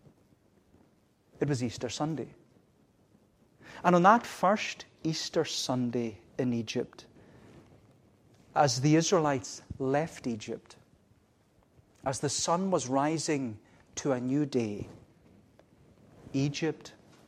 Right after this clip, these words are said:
we're told, was empty. And Egypt was empty because the Lord had brought freedom from Pharaoh and salvation from slavery. The Lord had brought the Israelites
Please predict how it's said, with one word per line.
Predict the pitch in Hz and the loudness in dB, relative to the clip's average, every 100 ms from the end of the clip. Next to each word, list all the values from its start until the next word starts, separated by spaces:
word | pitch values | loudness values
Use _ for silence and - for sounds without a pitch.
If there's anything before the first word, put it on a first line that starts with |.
| - - - _ - | -20 -20 -20 _ -6
we're | 139 | -6
told, | - 127 120 131 | -4 -4 -4 -6
was | 123 - | -8 -10
empty. | 110 95 - - - _ _ _ _ _ _ _ _ _ _ _ _ _ - | -12 -12 -12 -16 -16 _ _ _ _ _ _ _ _ _ _ _ _ _ 0
And | 151 139 | 0 2
Egypt | 208 233 233 240 - | 6 6 10 8 8
was | 147 135 - | 2 0 0
empty | 165 131 - 127 - - - - - - - - - - | 0 0 -4 -8 -8 -14 -18 -20 -20 -20 -20 -20 -20 -8
because | 143 147 135 | -4 -2 0
the | 127 | 0
Lord | 123 127 151 - | 2 2 2 -2
had | 135 | -4
brought | 120 120 120 - | -2 0 -2 -6
freedom | - 135 135 147 160 127 107 _ - | -10 -4 -2 0 -2 -4 -12 _ -12
from | - 123 | -8 -8
Pharaoh | - - 113 113 - - _ _ _ _ _ _ _ _ _ | -8 -8 -6 -6 -8 -14 _ _ _ _ _ _ _ _ _
and | 135 | -4
salvation | 120 127 113 110 123 - 143 123 104 - _ - _ _ _ | -2 0 -2 0 0 0 -4 -6 -10 -20 _ -20 _ _ _
from | - 143 120 | -8 -6 -4
slavery. | - 120 113 107 110 - _ - _ _ _ _ - | -4 -4 -6 -6 -10 -12 _ -20 _ _ _ _ 4
The | 160 | 8
Lord | 160 175 220 190 | 12 12 12 8
had | 185 143 | 2 4
brought | 151 165 170 | 6 6 4
the | 151 | 2
Israelites | 139 - 139 127 120 - | 2 2 0 0 -2 -8